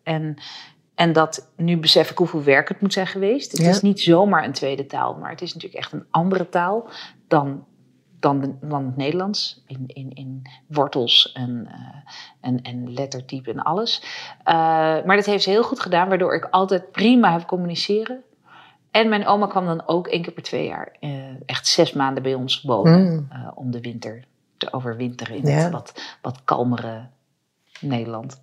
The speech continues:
Speaker 2: Ja, ja. En sprak je met je moeder ook Russisch, of?
Speaker 1: Ja, dat doe ik nog steeds. Een soort, eh,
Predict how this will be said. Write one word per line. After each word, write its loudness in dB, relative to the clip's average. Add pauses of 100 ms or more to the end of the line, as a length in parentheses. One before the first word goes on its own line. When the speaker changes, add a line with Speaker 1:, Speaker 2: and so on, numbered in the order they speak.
Speaker 2:
Ja, 2
ja. -10 (120)
En 2
sprak 4
je 4
met 4
je -2
moeder 4
ook -4
Russisch, 2
of? -6 (340)
Speaker 1:
Ja, 6
dat 0
doe 4
ik -2
nog -2
steeds. 0
Een -6
soort, -2
eh, 0